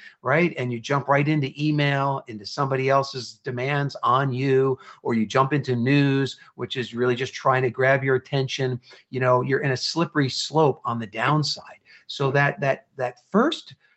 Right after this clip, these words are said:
that first morning, what you do right early in the morning, that, th-, those first things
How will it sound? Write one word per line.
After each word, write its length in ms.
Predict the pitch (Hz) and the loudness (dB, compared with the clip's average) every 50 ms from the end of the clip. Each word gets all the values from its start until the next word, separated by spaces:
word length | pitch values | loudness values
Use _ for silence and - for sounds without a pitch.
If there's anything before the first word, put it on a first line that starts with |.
| _ _ | _ _
that 240 | - 127 127 127 - _ | -4 -4 -4 -4 -2 _
first 280 | 185 208 233 220 226 - | 2 2 2 2 0 -4
morning, 600 | 160 156 170 175 180 175 170 143 120 107 113 123 139 | -2 0 2 2 2 2 0 0 -4 -6 -8 -8 -6
what 180 | 143 160 160 - | -6 -6 -6 -8
you 80 | 185 | -6
do 180 | 156 175 175 160 | -4 -2 -2 -2
right 320 | 135 127 139 147 175 185 185 | -2 0 0 2 2 0 0
early 260 | 160 151 151 147 147 | -2 -2 -2 0 -2
in 80 | 147 139 | -2 -2
the 80 | 135 127 | -2 -4
morning, 460 | 127 131 135 139 131 127 123 123 117 | -4 -2 -2 -2 -2 -2 -2 -4 -4
that, 200 | 120 120 127 - | -4 -6 -6 -4
th-, 200 | 135 123 120 - | -6 -6 -6 -4
those 240 | 131 127 127 123 - | -6 -6 -6 -8 -6
first 340 | - - 160 151 151 - | -2 0 2 2 0 0
things 340 | - 156 143 131 123 117 - | 0 0 0 0 0 -4 -8